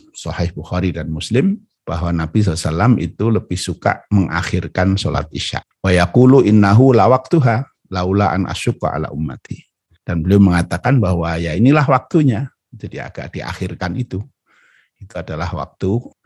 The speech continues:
sholat isya, kalau saja itu tidak menyulitkan bagi umatnya. Nah, ini saya kira perlu kita, kita pahami ya,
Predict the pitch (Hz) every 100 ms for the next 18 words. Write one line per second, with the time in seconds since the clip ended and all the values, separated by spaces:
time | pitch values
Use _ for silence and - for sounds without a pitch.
0 | _ - 92 76 143 135 92 - _ 98
1 | 101 98 87 - 107 120 110 107 - 90
2 | 85 78 76 - 117 95 69 - 123 156
3 | - _ _ _ _ - 98 90 82 -
4 | - 73 69 67 62 50 - - _ -
5 | 90 98 98 95 95 92 - 87 85 -
6 | - 76 73 82 - _ _ _ _ _
7 | 90 78 82 76 78 78 78 95 98 85